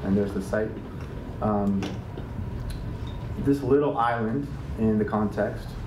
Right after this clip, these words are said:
was, for us, an opportunity to create a fictitious geography. Uh, I mean, how do you represent the agenda of the Peace Corps? Uh, right, so there is a, there are two grids here, actually, one starting from this side, moving this way,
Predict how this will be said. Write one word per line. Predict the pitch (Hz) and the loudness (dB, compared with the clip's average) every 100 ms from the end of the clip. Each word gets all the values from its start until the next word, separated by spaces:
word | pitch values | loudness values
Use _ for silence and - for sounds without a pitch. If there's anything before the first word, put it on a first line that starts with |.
| - - - - - | -6 -6 -6 -6 -2
was, | 120 123 123 123 120 | 4 6 8 6 2
for | 127 139 | 2 6
us, | 151 151 - - | 6 4 -2 -4
an | 123 | 0
opportunity | 127 127 123 156 160 151 143 | 0 0 0 2 4 4 2
to | 120 | 0
create | - 131 135 | 2 6 6
a | 120 107 | 6 2
fictitious | 110 117 151 147 - - - | 0 0 2 2 0 -2 -6
geography. | - 117 117 113 - 98 90 90 - - - - 90 | 0 4 4 2 -2 -2 0 -2 -4 -6 -6 -4 -2
Uh, | 95 92 95 - - - - | 2 2 2 -2 -4 -4 -4
I | - | -2
mean, | - | 0
how | - | 2
do | 107 | 4
you | 110 | 6
represent | 101 104 101 110 104 104 - | 6 2 0 2 2 2 0
the | 98 | 2
agenda | 98 107 104 98 | 4 4 4 4
of | - | 0
the | |
Peace | - 113 110 | -2 0 0
Corps? | - 95 90 - - - - - - | 0 0 0 -4 -6 -6 -6 -6 -2
Uh, | - 101 98 98 | 2 4 4 4
right, | 98 104 107 - | 4 4 4 4
so | 123 117 | 4 6
there | 123 131 | 6 6
is | 127 | 4
a, | 117 | 0
there | - 135 117 | 2 4 4
are | 113 | 2
two | - 202 | 4 4
grids | 196 117 120 131 131 | 4 2 2 2 4
here, | 139 139 | 4 4
actually, | 127 123 147 135 | 2 0 4 4
one | 104 123 135 160 160 | 6 4 4 2 -2
starting | - 131 123 123 | 2 4 4 2
from | 107 | 2
this | 113 113 | 2 2
side, | 127 131 135 107 | 4 4 2 2
moving | 107 113 110 101 | 2 4 4 4
this | 135 - | 4 2
way, | 175 | 0